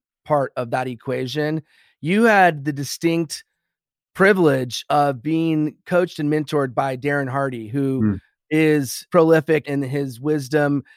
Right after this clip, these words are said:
Speaker 1: and his book, Compound Effect, and obviously with success and all of that. I think for anyone that doesn't know who he is, pick up The Compound Effect. But curious, while we're on the subject of coaching,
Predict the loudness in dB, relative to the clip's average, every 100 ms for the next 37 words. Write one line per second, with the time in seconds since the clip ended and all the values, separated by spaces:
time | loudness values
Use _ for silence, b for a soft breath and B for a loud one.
0 | b -6 -4 -2 -2 -4 2 2 2 -2
1 | 0 -2 -4 -2 0 0 -2 -4 -4 -6
2 | -8 -10 -8 -8 -4 -4 -4 -2 2 2
3 | 2 0 -2 -4 _ _ _ -8 -4 0
4 | 2 4 4 2 4 4 4 0 0 2
5 | 4 4 2 -2 -6 -12 _ _ -4 -2
6 | 2 2 0 -2 0 -2 0 -4 -4 -6
7 | -6 -6 -4 -4 -4 _ _ -4 2 2
8 | 0 -2 4 4 6 2 2 -2 -4 -4
9 | -6 -2 -4 -2 -8 -8